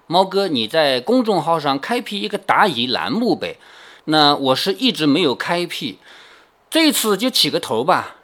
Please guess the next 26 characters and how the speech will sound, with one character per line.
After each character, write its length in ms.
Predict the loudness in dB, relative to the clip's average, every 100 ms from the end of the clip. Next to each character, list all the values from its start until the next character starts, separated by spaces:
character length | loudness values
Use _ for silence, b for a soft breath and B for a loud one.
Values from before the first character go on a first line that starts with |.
| _
至 200 | -4 2
于 320 | 4 4 2 0
将 240 | 2 6
来 180 | 8 6
要 240 | 6 4
不 120 | 6
要 120 | 4 6
专 240 | 6 6
门 140 | 6
开 180 | 4 0
辟 160 | 0 0
这 100 | 2
样 140 | 4
的 80 | 2
答 280 | 0 2 2
疑 200 | 2 0
栏 240 | 0 0
目， 460 | 0 0 0 -2 -2
我 120 | -2
还 120 | 0
没 140 | 0 -2
想 260 | 0 -2
好。 320 | 0 -2 -4 -8 B B _
不 120 | -2 4
过 140 | 6
呢， 260 | 8 6